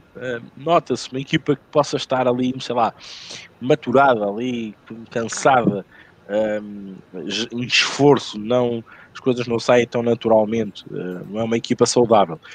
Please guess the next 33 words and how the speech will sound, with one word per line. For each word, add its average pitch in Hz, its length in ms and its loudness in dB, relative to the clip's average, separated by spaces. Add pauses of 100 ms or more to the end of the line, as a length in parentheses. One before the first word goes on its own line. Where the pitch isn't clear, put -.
(160)
Pá, - 140 0
eu 117 120 6
vejo 131 260 0
o 139 40 0
Liverpool, 147 720 4
meu, 180 260 -10
eles - 180 -6
correm, 127 580 4
correm, 120 540 0
correm, 120 540 -2
correm, 120 420 -2
trocam 117 420 -6
a 107 40 0
bola, 117 460 2 (600)
eh, 110 240 6
fazem 113 340 2
trinta 113 360 -4
por 117 80 -4
uma 110 200 -2
linha, 110 400 -4
parece 113 240 -2
que - 60 -10
nada 107 200 2
lhes 101 160 -4
acontece, 107 680 0 (540)
e 117 300 0
também 127 1000 -2 (640)
tiveram 117 380 0
aqueles 110 280 -2
jogos, 110 400 0
tiveram 107 300 -2
as 104 80 -2
viagens, 113 640 -2